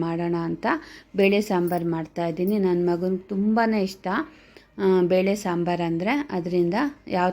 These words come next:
ತರಕಾರಿನೂ ಹಾಕ್ಕೊತಾ ಇಲ್ಲ. ತುಂಬಾ ರುಚಿಯಾಗಿರುತ್ತೆ. ನೋಡಿ, ಈಗ ಟೊಮೊಟೊನು ಕಟ್ ಮಾಡಿದ್ದಾಯಿತು. ಈಗ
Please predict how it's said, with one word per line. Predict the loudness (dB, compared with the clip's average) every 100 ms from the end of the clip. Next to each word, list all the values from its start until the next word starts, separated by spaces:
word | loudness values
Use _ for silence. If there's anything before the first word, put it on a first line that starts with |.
| 0
ತರಕಾರಿನೂ | -4 -4 -2 0 0 -2
ಹಾಕ್ಕೊತಾ | -4 -6 -6 -4 -4 -2
ಇಲ್ಲ. | -2 -4 -6 -20 _ _ _ _ _ -20 _ _ _ _ -20 -20 -20 -20 -20 -20 -20 -20 -20 _ _ -20 -20 _ -20 _ 0
ತುಂಬಾ | 4 6 6 4 0
ರುಚಿಯಾಗಿರುತ್ತೆ. | -2 -2 -2 -2 -2 -4 -6 -4 -4 -6 -14 -20 -20 -20 -20 -20 -20 _ _ -20 _ _ -20 -20 _ -20 -6
ನೋಡಿ, | 0 2 2
ಈಗ | 2 0 0
ಟೊಮೊಟೊನು | 0 0 0 -2 -2 -4
ಕಟ್ | -6 -4
ಮಾಡಿದ್ದಾಯಿತು. | -4 -2 -2 -2 -4 -4 -4 -4 -6 -12 -20 -10
ಈಗ | -2